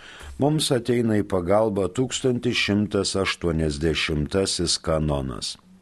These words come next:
Jei parapija turi savo kapines,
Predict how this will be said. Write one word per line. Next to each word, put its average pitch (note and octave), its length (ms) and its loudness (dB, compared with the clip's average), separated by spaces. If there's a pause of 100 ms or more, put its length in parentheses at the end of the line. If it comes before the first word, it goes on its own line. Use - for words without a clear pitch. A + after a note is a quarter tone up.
(600)
Jei A#2 280 4
parapija G#2+ 880 2 (380)
turi E3 420 6
savo E2+ 420 2
kapines, C#2+ 800 -2